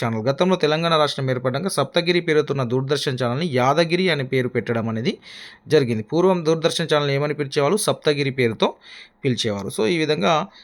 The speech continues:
మన యొక్క నోట్స్ నుంచి, మన యొక్క రివిజన్ క్లాస్ నుంచి number of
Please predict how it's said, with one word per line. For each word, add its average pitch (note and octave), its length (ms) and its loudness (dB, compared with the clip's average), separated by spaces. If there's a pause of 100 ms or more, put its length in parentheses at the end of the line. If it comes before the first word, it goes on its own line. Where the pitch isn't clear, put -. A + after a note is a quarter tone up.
(160)
మన D3 80 -2
యొక్క D3+ 160 0
నోట్స్ C#3+ 400 0
నుంచి, C#3+ 240 -4
మన C3+ 140 0
యొక్క B2+ 160 -2
రివిజన్ B2+ 360 0
క్లాస్ C3 260 -2
నుంచి B2 140 -2
number B2+ 200 0
of C3+ 40 -6